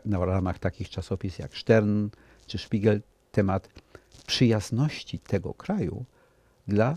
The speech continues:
przybyszów z zewnątrz. Tytuły pojawiające się na łamach prasy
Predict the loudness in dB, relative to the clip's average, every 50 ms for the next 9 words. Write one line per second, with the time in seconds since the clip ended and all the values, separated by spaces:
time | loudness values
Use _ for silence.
0 | -4 -10 -4 -2 -2 0 0 -4 -6 -6 -10 -10 -6 -4 -4 -6 -6 -8 -16 -18
1 | -18 -18 -20 -20 _ _ -20 _ _ _ _ _ _ -20 -20 -20 -20 -20 -20 -20
2 | -20 _ _ -20 -20 _ _ _ -18 -18 _ _ -20 -10 -10 -10 4 8 8 10
3 | 12 10 10 8 4 0 _ 4 4 6 6 4 4 4 2 0 2 0 0 0
4 | 2 4 4 4 4 2 2 2 2 2 2 0 0 0 -2 -4 -6 -8 -4 2
5 | 4 6 6 6 4 2 -2 -4 -8 _ 0 2 2 2 2 -2 -6 -6 -6 -6
6 | -6 -10